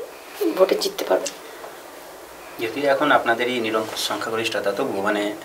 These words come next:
Speaker 2: as a সভাপতি কাজ করতে গিয়ে প্রথম প্রথম, মানে, কিছু বাধার সম্মুখীন, মানে, হতে তো হয়েছে নিশ্চয়ই, সেগুলোকে কীভাবে overcome করলেন?
Speaker 1: সেটা তো করতে হয়েছে নিজেকে বুদ্ধিমত্তা সহকারে করতেই হয়েছে,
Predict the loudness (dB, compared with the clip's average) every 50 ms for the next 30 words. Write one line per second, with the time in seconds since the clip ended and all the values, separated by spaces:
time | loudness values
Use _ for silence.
0 | -12 -6 -4 -2 -2 -2 2 4 4 4 4 4 2 -4 -4 -4 -6 -8 -8 -10
1 | -10 -12 -14 -14 -14 -14 -16 -16 -14 -14 -14 -14 -14 -2 2 2 4 4 2 -2
2 | -4 -6 -2 -2 -2 -2 -2 -2 -4 -4 -6 -8 -10 -14 -14 -16 -14 -14 -14 -16
3 | -16 -16 -16 -16 -16 -16 -16 -16 -16 -6 -2 -2 -2 -2 -2 -4 -4 -6 -4 -4
4 | -4 -4 -6 -6 -8 0 0 2 2 2 0 -2 -2 -6 -6 -6 -6 -8 -6 -6
5 | -6 -6 -6 -6 -6 -8 -8 -8 -6 -4 -4 -4 -4 -6 -10 -16 -16 -16 -16 -16
6 | -16 -16 -12 -10 -6 -4 -4 -4 0 0 0 0 0 -2 -4 -4 -4 -4 -4 -6
7 | -8 -10 -6 -6 -6 -2 -2 -2 -2 -4 -6 -6 -6 -4 -4 -4 -4 -4 -6 -6
8 | -6 -12 -12 -12 -12 -12 -10 -12 -12 -14 -14 -16 -16 -16 -16 -16 -16 -16 -16 -16
9 | -16 -16 -16 -16 -16 -14 -12 -12 -12 -12 -12 -12 -14 -14 -14 -16 -16 -16 -16 -16
10 | -14 -14 -14 -14 -12 0 4 6 10 10 12 12 12 10 12 8 6 10 10 10
11 | 10 12 10 12 12 12 12 12 10 12 12 12 12 12 12 12 10 8 4 2
12 | 2 0 2 4 4 6 6 6 8 8 8 8 8 8 8 8 6 6 6 4
13 | 4 4 4 4 6 6 6 6 6 4 2